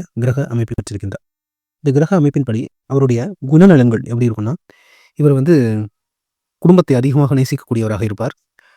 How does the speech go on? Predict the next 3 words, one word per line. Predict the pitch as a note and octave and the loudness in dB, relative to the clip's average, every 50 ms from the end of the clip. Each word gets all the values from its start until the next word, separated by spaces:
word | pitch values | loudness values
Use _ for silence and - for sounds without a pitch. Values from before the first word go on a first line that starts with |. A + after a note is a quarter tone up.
| _ _ - | _ _ -8
மற்றும் | D3 C3+ - - E3 D#3+ D3 B2+ A#2+ A2+ - - _ _ _ _ _ _ _ _ _ _ _ _ _ _ _ _ _ _ _ _ _ _ _ _ _ _ _ _ _ - | -8 -6 -2 0 0 2 2 0 -2 -4 -6 -12 _ _ _ _ _ _ _ _ _ _ _ _ _ _ _ _ _ _ _ _ _ _ _ _ _ _ _ _ _ -8
மற்றவர்களுடைய | D#3 C#3+ - - D#3+ D3 C#3 C#3 B2+ B2 B2+ - _ _ _ _ _ _ - | -8 -4 0 0 2 2 2 2 0 0 -2 -4 _ _ _ _ _ _ 0
எண்ணத்தை | C#3 D3+ F3 F3+ D#3+ - A2+ | 2 4 4 4 2 0 -6